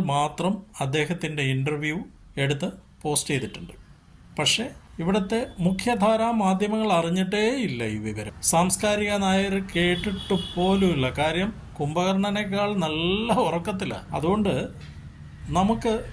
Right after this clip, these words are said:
ഈ സിനിമ ഒന്ന് വിജയിപ്പിക്കണം. ശാരീരികമായ ഈ വൈകല്യങ്ങളെല്ലാം തനിക്ക്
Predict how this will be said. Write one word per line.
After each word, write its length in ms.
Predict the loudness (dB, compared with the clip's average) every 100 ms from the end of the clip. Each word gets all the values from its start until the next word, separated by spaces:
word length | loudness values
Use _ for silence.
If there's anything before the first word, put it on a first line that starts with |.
| -16 -16 -8
ഈ 120 | -2
സിനിമ 340 | 0 2 0 0
ഒന്ന് 200 | 0 0
വിജയിപ്പിക്കണം. 640 | -2 0 -2 -2 -8 -12 -16 -18 -10 -2
ശാരീരികമായ 880 | 2 4 2 0 0 2 2 2 2
ഈ 100 | 2 2
വൈകല്യങ്ങളെല്ലാം 1120 | 2 2 2 0 0 0 0 0 2 0 0 -4 -2
തനിക്ക് 420 | -2 -2 -4